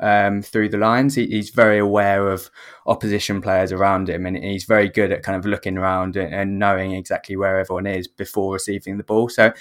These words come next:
it allows him to, to show that side to his game rather than just focusing on, on breaking up play and, and bringing others into it, which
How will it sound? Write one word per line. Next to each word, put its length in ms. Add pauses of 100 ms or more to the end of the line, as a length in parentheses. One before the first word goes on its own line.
(160)
it 80
allows 400
him 160
to, 340
to 140
show 540 (340)
that 180
side 300
to 100
his 140
game 460
rather 300
than 200
just 240
focusing 560
on, 160
on 180
breaking 320
up 140
play 260
and, 180
and 160
bringing 280
others 220
into 260
it, 100
which 240